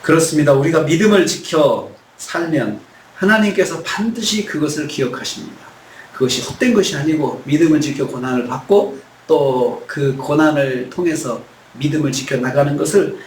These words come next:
하나님께서 꼭 기억하십니다. 반드시 기억하십니다. 그리고 은혜를 베풀어 주신다는 것입니다. 그래서 우리가 오늘 하루를 살면서도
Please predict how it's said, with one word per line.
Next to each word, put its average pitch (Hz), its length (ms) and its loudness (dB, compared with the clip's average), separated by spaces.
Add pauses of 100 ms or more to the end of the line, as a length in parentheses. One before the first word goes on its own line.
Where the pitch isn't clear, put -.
(160)
하나님께서 180 680 0 (160)
꼭 - 260 -4
기억하십니다. - 640 -10 (380)
반드시 160 640 -4
기억하십니다. - 640 -12 (180)
그리고 185 640 2 (360)
은혜를 131 520 -2
베풀어 117 420 -6
주신다는 120 560 -8
것입니다. - 560 -10 (500)
그래서 135 600 0 (400)
우리가 120 260 2
오늘 117 160 -2
하루를 175 400 2
살면서도 160 640 0